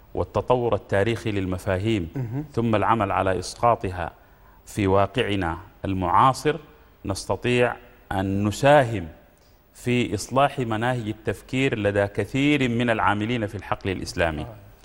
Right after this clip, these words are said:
Speaker 1: آه، ولا سيما في عنصر الشباب الذي لا ينقصه اليوم العاطفة الدينية المشبوبة ولا الحماس الدافق، ولكن كيف نصلح منهجه في التفكير،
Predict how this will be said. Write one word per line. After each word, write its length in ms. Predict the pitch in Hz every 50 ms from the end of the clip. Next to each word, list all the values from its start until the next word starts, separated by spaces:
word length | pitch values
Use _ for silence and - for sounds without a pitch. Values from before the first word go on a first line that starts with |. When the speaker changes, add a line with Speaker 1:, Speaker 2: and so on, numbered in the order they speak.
| - - - - - - -
Speaker 1:
آه، 880 | - - 87 87 85 85 85 85 85 85 82 82 82 82 80 76 - - - -
ولا 420 | - 90 92 90 92 101 123 139 139
سيما 480 | 139 - 139 135 143 151 156 151 139
في 160 | 127 - 135 110
عنصر 340 | 104 131 139 - - 135
الشباب 480 | 120 113 - - 143 139 156 165 139 98 - - - - - - - - - - - - _ -
الذي 320 | - 95 113 131 127 127 117
لا 140 | 113 123 151
ينقصه 560 | 160 143 123 110 - 123 - - 117 104 107
اليوم 420 | 98 92 98 101 101 92 87 95 - - - - - - - - - - -
العاطفة 500 | 85 78 78 98 113 - - 101 - 107
الدينية 640 | 92 87 95 95 95 95 110 113 110 110 113 117 - - - - _ - - _ _ _ _ -
المشبوبة 760 | 95 95 98 98 101 - - 113 104 127 135 120 92 98 87 - - - - - - - - _ - -
ولا 240 | 87 85 95 107 127
الحماس 720 | 120 - - - 117 113 120 123 117 107 - - - - - 101
الدافق، 520 | 98 92 90 117 123 123 117 - 143 - - - - - - - - - - - - -
ولكن 600 | - 90 104 123 127 127 - - 131 127 127 123 - - - - -
كيف 360 | - 123 135 135 123 - -
نصلح 640 | 113 110 120 123 - - - 123 117 - 117 127 123 - - - - - _ -
منهجه 560 | 101 104 104 98 - 127 131 131 123 113 110
في 100 | 104 -
التفكير، 580 | 107 - - - 101 - - - - 110 101